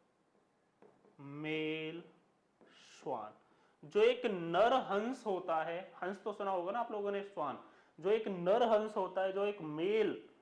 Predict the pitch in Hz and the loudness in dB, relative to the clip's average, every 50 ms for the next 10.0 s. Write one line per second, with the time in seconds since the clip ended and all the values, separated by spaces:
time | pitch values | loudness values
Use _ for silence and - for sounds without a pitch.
0 | _ _ - - 190 185 185 202 208 208 185 175 180 185 175 170 185 202 202 - | _ _ -8 -2 0 2 2 2 0 -2 -4 -4 -2 -2 -2 0 0 -2 -4 -4
1 | - 180 160 - - - 202 190 180 147 123 123 127 127 131 135 160 170 180 180 | -6 -8 -8 -10 -10 -4 -4 -2 -2 -2 -2 -2 -2 -2 -2 -2 -4 -4 -4 -4
2 | 180 180 180 180 - 180 180 190 202 214 233 - - - _ - - 175 170 170 | -4 -4 -4 -6 -8 -8 -6 -6 -8 -8 -10 -12 -20 -20 _ -10 -8 -6 -2 0
3 | 190 196 202 202 - - - 196 196 190 190 208 233 254 254 240 - 208 190 185 | 0 0 0 -2 -6 -10 -8 -8 -6 -4 0 0 0 0 0 -4 -6 -6 -6 -4
4 | 180 175 165 165 170 165 160 165 180 180 175 - 160 139 - - - - 175 196 | -4 -4 -6 -4 -4 -4 -2 -2 -4 -8 -8 -10 -12 -12 -12 -14 -12 -8 -6 -6
5 | 226 220 - - - _ _ - 139 143 156 202 208 202 196 151 151 131 127 123 | -6 -8 -12 -20 -20 _ _ -18 -8 -2 0 2 2 2 2 0 -2 -4 -4 -4
6 | 120 110 - 117 113 101 104 101 - _ _ _ _ _ _ _ 165 156 156 202 | -6 -6 -8 -12 -12 -12 -14 -18 -20 _ _ _ _ _ _ _ -12 -10 -8 -8
7 | 226 233 - - _ _ _ _ _ _ _ _ _ _ _ _ _ _ _ _ | -10 -10 -14 -20 _ _ _ _ _ _ _ _ _ _ _ _ _ _ _ _
8 | _ _ _ _ _ _ - 180 214 220 220 220 - 240 233 240 240 - - - | _ _ _ _ _ _ -2 2 2 2 2 0 2 4 4 4 4 -2 -8 -16
9 | - - _ - 135 131 127 165 175 175 196 202 - 208 202 202 196 202 202 208 | -20 -20 _ -16 -16 -6 -2 0 0 2 0 2 2 2 4 4 2 2 0 0